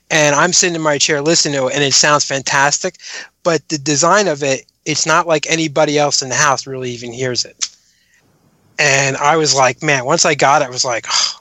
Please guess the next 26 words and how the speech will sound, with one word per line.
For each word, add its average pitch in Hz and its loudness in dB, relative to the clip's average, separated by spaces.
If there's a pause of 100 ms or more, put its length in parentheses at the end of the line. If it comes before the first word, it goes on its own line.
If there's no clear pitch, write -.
I 151 -4
wish 165 0
I 165 2
had 143 0
got 131 2
this, 139 -2
like, 120 -6 (580)
long 147 2
time 135 0
ago," 113 -8
because 127 -2
now 127 2
I 139 4
don't 135 2
have, 131 2
like, 123 -4
family 135 0
members, 123 -2
like, 110 -4
yelling 127 0
at 117 0
me 117 -6
for 120 -4
playing 123 -2
guitar. 123 0 (880)
Um, 131 2